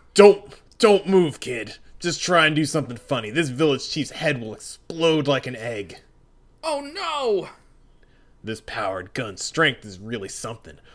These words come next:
Speaker 1: Want me to try it out?" "Yeah." "General White,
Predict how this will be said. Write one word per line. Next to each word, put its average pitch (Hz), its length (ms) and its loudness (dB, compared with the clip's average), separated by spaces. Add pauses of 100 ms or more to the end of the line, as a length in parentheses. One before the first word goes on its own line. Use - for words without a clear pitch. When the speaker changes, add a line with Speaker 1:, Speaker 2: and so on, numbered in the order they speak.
(100)
Speaker 1:
Want 131 160 -6
me 127 80 -4
to 107 80 -8
try 127 440 -2
it 120 100 -8
out?" 151 400 0 (260)
"Yeah." 254 840 -6 (1200)
"General 120 580 -4
White, 139 560 6